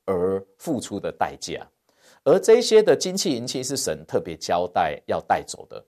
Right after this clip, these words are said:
为什么？在后面建造会幕的时候，我们就会知道，这一些的宝物都成为了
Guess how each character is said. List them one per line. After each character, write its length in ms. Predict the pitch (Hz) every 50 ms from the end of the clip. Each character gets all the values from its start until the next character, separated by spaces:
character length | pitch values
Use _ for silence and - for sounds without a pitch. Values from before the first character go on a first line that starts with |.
| _
为 100 | - -
什 160 | 208 - - -
么？ 100 | 53 - _ _ _ _ _ _ _ _ _ _ _ _
在 220 | - - 117 104
后 180 | 101 - 127 110
面 260 | 104 110 101 87 82 -
建 180 | - - 113 95
造 180 | 92 - 101 90
会 180 | - - 98 87
幕 160 | 95 92 82
的 80 | 78
时 120 | 78 - -
候， 60 | 80
我 40 | 71
们 80 | 71
就 120 | 71 - 82
会 140 | 80 82 76
知 160 | - - 69 -
道， 200 | - 71 - - _ _ _ _ _ _ _ -
这 140 | - 131
一 80 | 127 127
些 180 | 127 - 120 117
的 120 | - 92 - -
宝 200 | - 82 73 71 69 -
物 240 | 120 107 82 67 _ _ _ _ _ _
都 220 | - 107 107 104
成 260 | 107 - - 92 85 87
为 100 | 87 85
了 180 | 82 76 73